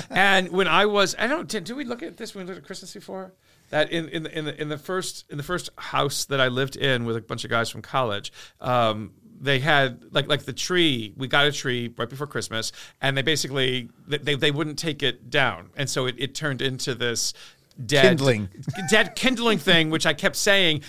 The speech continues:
Speaker 2: "It's going to ignite, we're all going to die." But it was like, you know, next
Speaker 1: Well, it
Speaker 2: September,
Speaker 1: doesn't
Speaker 2: this September.
Speaker 1: spontaneously
Speaker 2: Well, you
Speaker 1: combust.
Speaker 2: never know. Again, have you not seen spontaneous combustion? You know, the, the burning
Speaker 1: No,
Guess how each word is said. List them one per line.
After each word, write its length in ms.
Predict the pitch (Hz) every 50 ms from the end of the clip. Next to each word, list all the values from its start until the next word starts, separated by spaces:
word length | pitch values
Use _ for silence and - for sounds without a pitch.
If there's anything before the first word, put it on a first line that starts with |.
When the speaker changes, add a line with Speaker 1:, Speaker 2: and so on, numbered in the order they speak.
| - -
Speaker 2:
"It's 180 | - 165 -
going 200 | - 202 202 208 -
to 100 | 208 196
ignite, 340 | 165 135 175 196 196 175 147
we're 80 | 151
all 120 | 156 160 139
going 160 | 156 151 147
to 80 | 135
die." 400 | 123 170 160 135 113 98 104 - -
But 180 | 117 165 151
it 60 | 143 147
was 140 | 147 139
like, 240 | 170 147 135 139 -
you 80 | 160 147
know, 180 | 135 127 127 - - - - _ _ _ _ _ -
next 380 | 147 160 175 160 - - - -
Speaker 1:
Well, 140 | 175 160
it 20 | 151
Speaker 2:
September, 300 | - 208 202 220 220 -
Speaker 1:
doesn't 160 | 190 190 170
Speaker 2:
this 140 | - - - -
September. 340 | 180 175 151 147 139 120
Speaker 1:
spontaneously 540 | 120 117 143 147 151 147 131 - 123 120 110 - 123
Speaker 2:
Well, 240 | 113 104 180 180 135 135
you 60 | 117
Speaker 1:
combust. 20 | 165
Speaker 2:
never 240 | 160 143 - 107 117
know. 400 | 147 175 196 156 123 135 156 151
Again, 240 | 143 139 185 160
have 160 | 147 156 143 147
you 80 | 147 165 165 - -
not 160 | 185 180 -
seen 180 | - 202 233 233
spontaneous 380 | 233 214 208 196 214 220 220
combustion? 560 | - - 233 233 240 254 - - 302 294 254 - 202 - - -
You 100 | - 170
know, 180 | 170 190 208
the, 120 | 185 151 151
the 160 | - 143 151
burning 240 | - - - - 165
Speaker 1:
No, 160 | 208 240 220